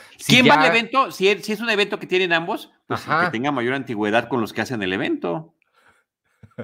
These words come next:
Speaker 2: ¿No te parece que es como, como claro, como,
Speaker 1: Sí,
Speaker 2: como
Speaker 1: supongo.
Speaker 2: sencillo? Como que sí podríamos
Speaker 1: <laughs>
Speaker 2: ponerlo en, en, a, escucharán a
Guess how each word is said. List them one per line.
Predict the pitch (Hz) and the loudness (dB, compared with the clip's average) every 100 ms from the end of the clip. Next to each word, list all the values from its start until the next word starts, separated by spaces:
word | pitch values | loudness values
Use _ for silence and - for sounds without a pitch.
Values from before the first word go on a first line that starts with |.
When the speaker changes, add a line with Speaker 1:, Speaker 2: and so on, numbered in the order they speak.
| - 113 _ _ _ _ 170 185 196 170 | -14 -16 _ _ _ _ -14 -10 -4 4
Speaker 2:
¿No | 196 | 6
te | 269 | 6
parece | 285 180 175 | 6 6 6
que | 190 | 4
es | 165 | 2
como, | 180 143 120 104 | 2 2 -2 -6
como | - 113 - | -4 -4 2
claro, | 147 135 170 185 | 4 4 0 -2
como, | 127 113 101 | -4 -4 -4
Speaker 1:
Sí, | |
Speaker 2:
como | 110 107 | -6 -6
Speaker 1:
supongo. | 107 107 | -4 0
Speaker 2:
sencillo? | 117 156 170 151 120 - - - 226 | 6 6 6 4 2 -8 -18 -2 4
Como | - 254 | 6 6
que | - | 4
sí | 208 190 | 2 4
podríamos | 185 175 185 196 196 165 | 4 6 8 6 4 2
Speaker 1:
<laughs> | |
Speaker 2:
ponerlo | 151 143 165 160 165 160 - _ _ | 2 4 4 2 -2 -6 -14 _ _
en, | 139 139 139 - | 0 2 0 -4
en, | 123 117 139 127 113 127 - - - | -8 -8 -12 -18 -16 -14 -14 -18 -12
a, | - | -8
escucharán | 123 127 127 127 143 | -8 -8 -6 0 2
a | 151 | 0